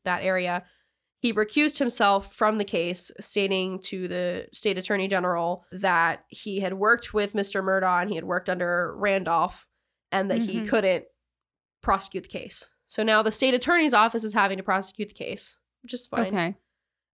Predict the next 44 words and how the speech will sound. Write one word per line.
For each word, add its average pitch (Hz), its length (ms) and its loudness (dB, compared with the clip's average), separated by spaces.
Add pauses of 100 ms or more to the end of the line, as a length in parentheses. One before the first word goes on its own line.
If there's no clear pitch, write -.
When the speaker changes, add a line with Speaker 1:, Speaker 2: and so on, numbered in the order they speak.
Speaker 1:
Um, 220 220 4
and 208 100 4
I 208 60 4
think 220 180 0
that 220 60 -4
that's 190 200 -2
for 233 100 -2
the 208 80 -8
best 196 260 -2
'cause 214 120 -6
I 196 60 -2
think 190 160 -6
that - 120 -12
they 202 120 -2
handled 190 280 -2
it - 240 -6
fairly 185 280 -2
well 139 180 2
considering. 190 580 -6 (380)
Speaker 2:
Yeah. 185 260 -6 (960)
Speaker 1:
So 214 200 -4
that's 214 600 4
August 240 420 4
eleventh. 196 640 0
September 262 560 0
third, 220 540 2 (200)
Alex 214 400 2
firm 220 400 4
sits 208 260 -4
him 226 100 -2
down 190 400 0 (1120)
and 220 100 -4
they 208 120 2
said, 202 200 2
"We 220 300 2
know 254 640 6 (280)
of 208 120 0
all 196 220 4
of 208 100 0
the 240 120 2
embezzlement 208 680 2
at - 140 -10
this - 160 -10
point. 185 380 -6